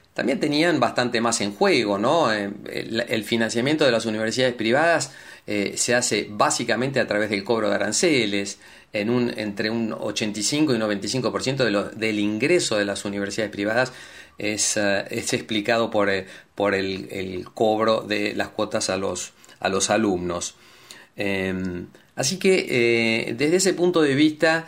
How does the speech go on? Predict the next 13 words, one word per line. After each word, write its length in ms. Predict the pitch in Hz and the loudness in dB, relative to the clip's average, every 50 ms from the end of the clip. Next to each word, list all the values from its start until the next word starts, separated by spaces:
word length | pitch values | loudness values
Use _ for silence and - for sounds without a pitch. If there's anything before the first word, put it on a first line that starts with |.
| - - - - - _ | -12 -20 -20 -20 -20 _
eh, 600 | - - 110 110 107 107 107 104 107 107 110 - - | -6 -2 0 2 2 2 2 2 2 0 -2 -4 -4
la, 680 | 120 113 110 107 107 107 104 104 101 101 101 104 - - | -2 0 2 2 2 2 2 2 0 0 0 -2 -4 -4
la, 400 | 110 104 98 101 98 95 - - - | -2 -2 0 0 0 -2 -2 -4 -6
el 380 | 92 92 - - - - 107 | -8 -10 -10 -10 -8 -6 -4
sistema 440 | 104 117 110 - 135 135 135 135 131 | -4 -4 -4 -2 -2 0 2 2 0
argentino 600 | 127 - - 110 107 - - 110 107 110 127 127 123 | 0 0 0 -2 -2 -2 -4 -6 -2 0 0 2 2
universitario 960 | 117 113 107 110 107 - 117 117 131 131 135 135 135 139 143 143 139 117 | 2 0 0 -2 -2 -4 -2 0 0 0 2 2 2 2 2 2 2 0
respondió, 960 | 104 98 107 104 101 - - 104 110 110 107 117 123 123 123 127 127 123 - - | -2 -2 -4 -4 -2 -2 -2 -2 -2 -2 0 2 2 4 4 4 4 2 2 0
eh, 200 | 110 107 107 104 104 104 101 - | 0 0 -2 -2 -6 -8 -12 -12
de 280 | - 92 107 107 107 | -12 -10 -8 -6 -4
manera 460 | 107 107 113 113 117 117 113 110 104 101 | -2 -2 0 0 0 2 0 0 -2 -6
bastante 580 | 101 101 101 98 95 104 107 - 123 117 113 107 | -8 -12 -12 -6 -4 -4 -2 -2 -4 -2 -2 -4
eficiente, 760 | 101 113 113 - - 185 175 165 156 151 - 175 180 175 | -4 -2 -2 2 2 2 2 2 0 2 2 2 2 2